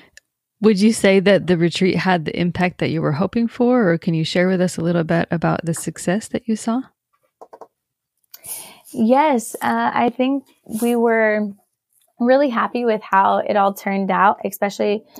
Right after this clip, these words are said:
Speaker 2: uh, at the Pastoral Juvenil Spanish retreat. We had a lot more interest, just sheer numbers, and also a lot more guys.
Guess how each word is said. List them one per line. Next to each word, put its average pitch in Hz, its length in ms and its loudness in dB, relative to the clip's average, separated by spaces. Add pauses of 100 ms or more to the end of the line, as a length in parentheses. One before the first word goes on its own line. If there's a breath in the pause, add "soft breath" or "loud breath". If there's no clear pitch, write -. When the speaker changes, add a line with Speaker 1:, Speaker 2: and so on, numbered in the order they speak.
(220 loud breath)
Speaker 2:
uh, 196 240 -2
at 208 140 0
the 214 80 2
Pastoral 240 400 0
Juvenil 208 720 0
Spanish 196 720 -4
retreat. 190 540 -2 (300)
We 214 60 -4
had 214 220 0
a 220 80 4
lot 196 240 2
more 196 320 -4 (440)
interest, 285 460 -2
just - 240 -6
sheer 202 180 -2
numbers, 196 760 -2 (420)
and 202 520 0 (120)
also 254 360 2
a 220 80 -2
lot 196 300 -6
more 196 460 -6 (240)
guys. - 680 -6